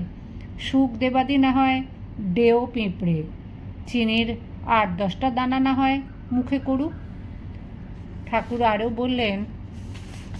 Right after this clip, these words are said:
তবে বেদে পুরাণে যা বলেছে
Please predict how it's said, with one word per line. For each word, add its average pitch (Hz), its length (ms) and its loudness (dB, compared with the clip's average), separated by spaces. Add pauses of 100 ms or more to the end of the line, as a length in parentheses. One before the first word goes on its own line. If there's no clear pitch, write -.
(100)
তবে 247 460 4 (360)
বেদে 214 420 4 (100)
পুরাণে 294 360 4
যা 302 180 6
বলেছে 294 680 2